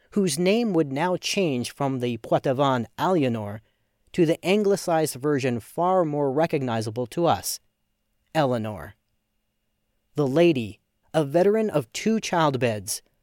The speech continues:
all those cold winters on the Seine, tongue lashings from Bernard of Clairvaux, torrents of salacious gossip and a crusade,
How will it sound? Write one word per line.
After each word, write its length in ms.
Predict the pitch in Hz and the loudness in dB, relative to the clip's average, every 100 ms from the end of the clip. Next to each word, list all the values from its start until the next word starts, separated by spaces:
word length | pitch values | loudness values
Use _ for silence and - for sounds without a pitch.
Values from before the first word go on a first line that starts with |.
| _ _ _ | _ _ _
all 320 | - 165 180 180 | 0 4 4 4
those 300 | 135 123 - | 2 0 -6
cold 500 | - 170 170 131 120 | -2 2 4 4 2
winters 400 | 160 - 123 117 | 0 0 -2 0
on 140 | 113 | -2
the 80 | 110 | -4
Seine, 440 | - 147 107 98 _ _ _ _ _ _ | -4 -4 -4 -8 _ _ _ _ _ _
tongue 300 | - 180 175 | -4 0 2
lashings 580 | 170 165 165 - 175 165 | 2 0 0 -2 -4 -4
from 240 | - 131 | -4 -4
Bernard 460 | 113 110 110 135 175 | -2 -4 2 2 4
of 120 | 175 | 0
Clairvaux, 640 | - 175 175 147 120 120 110 _ _ _ _ _ _ | 2 2 4 2 2 0 -4 _ _ _ _ _ _
torrents 500 | - 233 190 127 95 | -2 4 6 4 0
of 80 | 131 | -6
salacious 520 | - 143 175 - 123 | -4 0 0 0 -4
gossip 600 | - 156 156 170 185 - | -4 0 2 0 -4 -6
and 220 | - 160 165 | -6 -4 -2
a 60 | |
crusade, 720 | 120 123 107 - 202 170 98 | -4 -8 -8 0 2 4 0